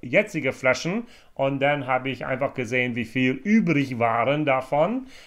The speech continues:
heißt es, dass da fünfundvierzig Komma sechs Prozent Angel Share war.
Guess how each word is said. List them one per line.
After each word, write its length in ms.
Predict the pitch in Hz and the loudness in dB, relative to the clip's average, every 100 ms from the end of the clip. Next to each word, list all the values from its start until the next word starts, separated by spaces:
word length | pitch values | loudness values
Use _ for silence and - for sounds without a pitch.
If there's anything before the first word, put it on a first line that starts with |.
| - | -8
heißt 320 | 131 139 - 151 | -4 -4 -4 -6
es, 180 | 143 | -6
dass 320 | - 139 - - | -4 -4 -4 -2
da 500 | 139 151 165 180 - | 2 2 2 0 -6
fünfundvierzig 840 | - 208 240 240 233 220 185 - - | -2 0 0 -2 -6 -4 -4 -4 -6
Komma 240 | 180 165 | -4 -4
sechs 280 | 151 131 - | -2 -4 -4
Prozent 420 | 165 156 131 139 - | -10 -6 -4 -6 -8
Angel 480 | 196 247 220 139 113 | -6 -4 -4 -2 -2
Share 420 | - 113 95 92 | -4 -2 -2 -2
war. 300 | 90 85 87 | -6 -8 -14